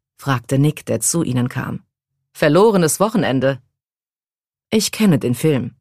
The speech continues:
sagte Jack. "Da gibt es hoffentlich keine Verbindung." "Film? Keine Ahnung, Jack", entgegnete Nick.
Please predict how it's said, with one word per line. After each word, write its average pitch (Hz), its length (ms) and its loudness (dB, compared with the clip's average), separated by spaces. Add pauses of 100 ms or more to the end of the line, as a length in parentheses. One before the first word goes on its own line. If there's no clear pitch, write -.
(320)
sagte 156 400 -2
Jack. - 400 -6 (960)
"Da 160 160 2
gibt 139 240 -2
es 139 160 0
hoffentlich 160 420 0
keine 175 260 0
Verbindung." 175 580 0 (720)
"Film? 262 340 2 (640)
Keine 233 320 2
Ahnung, 180 300 2
Jack", 143 380 -4 (380)
entgegnete 143 600 -2
Nick. - 320 -4